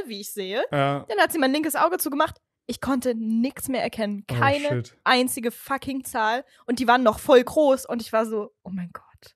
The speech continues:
Speaker 1: ich erblinde."
Speaker 2: Ja.
Speaker 1: <laughs> Das war so schlimm. Ich dachte noch so, vielleicht, ich
Speaker 2: Damn.
Speaker 1: wollte eigentlich so eine Brille, so von wegen Blaulichtfilter. Ich bin die ganze Zeit am Laptop, mein Gott. Aber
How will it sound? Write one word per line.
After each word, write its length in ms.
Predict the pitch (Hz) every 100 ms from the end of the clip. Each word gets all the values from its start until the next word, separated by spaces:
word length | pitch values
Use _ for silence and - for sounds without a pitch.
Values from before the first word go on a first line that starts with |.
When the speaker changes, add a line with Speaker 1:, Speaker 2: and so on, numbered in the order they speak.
| _
Speaker 1:
ich 120 | - -
erblinde." 540 | 175 226 247 240 - 349 - 453 -
Speaker 2:
Ja. 220 | - -
Speaker 1:
<laughs> 100 | 622 - - 740 - - - - -
Das 180 | 359 262
war 180 | 330
so 260 | 269 262 339 480
schlimm. 340 | - 302 370 466 -
Ich 100 | -
dachte 220 | - - 330
noch 120 | 277
so, 100 | 277
vielleicht, 320 | - 240 277 -
ich 60 | -
Speaker 2:
Damn. 260 | 147 151
Speaker 1:
wollte 220 | 269 -
eigentlich 240 | - 285 -
so 80 | 294
eine 140 | 285
Brille, 420 | - 285 294 285
so 140 | 247 269
von 220 | 277 247
wegen 200 | 262 262
Blaulichtfilter. 1040 | 208 208 262 262 - - 262 262 262 247
Ich 160 | 240 -
bin 180 | 269 254
die 60 |
ganze 180 | 247 269
Zeit 60 | 254
am 100 | 240
Laptop, 380 | 220 - 262 247
mein 220 | 226 226
Gott. 260 | 220 285 - _ - _
Aber 240 | - 233